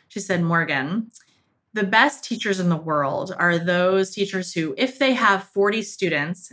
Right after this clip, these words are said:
they have forty lesson plans." And that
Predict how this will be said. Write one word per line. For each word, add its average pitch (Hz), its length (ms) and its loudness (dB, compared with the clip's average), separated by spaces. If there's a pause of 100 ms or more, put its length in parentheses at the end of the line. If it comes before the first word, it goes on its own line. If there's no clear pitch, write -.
they 190 180 2
have 175 280 0
forty 165 360 0
lesson 135 380 -6
plans." - 560 -16 (600)
And 180 460 2
that 262 240 6